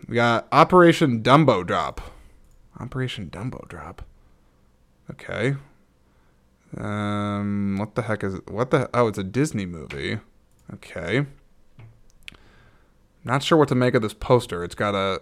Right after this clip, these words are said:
it's got the behind of an elephant, so it's an elephant facing the opposite way. You see its butt, and it's all camouflage. And it says, "Walt Disney Pictures presents." It's got Danny Glover. I like him. Ray Liotta.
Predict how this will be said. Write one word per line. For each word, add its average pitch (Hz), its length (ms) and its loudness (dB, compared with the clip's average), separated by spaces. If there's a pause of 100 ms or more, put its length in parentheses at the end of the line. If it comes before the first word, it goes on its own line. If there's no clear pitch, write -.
it's - 160 -12
got 113 160 0
the 101 80 -6
behind 127 500 2
of 123 80 2
an 117 80 0
elephant, 95 520 -4
so - 100 -4
it's 95 140 -8
an 101 240 -8
elephant 123 440 0
facing 120 480 -2
the 107 60 -2
opposite 101 380 -6
way. 92 120 -4
You 87 80 -8
see 117 140 -4
its 110 100 -4
butt, - 460 -4 (500)
and 101 100 -6
it's 95 120 -6
all 117 160 4
camouflage. 104 880 -4 (320)
And 95 160 -8
it 92 80 -10
says, 101 200 -6
"Walt 113 220 0
Disney 127 300 2
Pictures 104 500 -4
presents." 110 720 -4 (140)
It's - 100 -20
got - 240 -14
Danny 113 240 0
Glover. 131 540 4 (400)
I - 80 -10
like 80 240 -10
him. 113 280 0 (420)
Ray 85 160 -6
Liotta. 107 500 4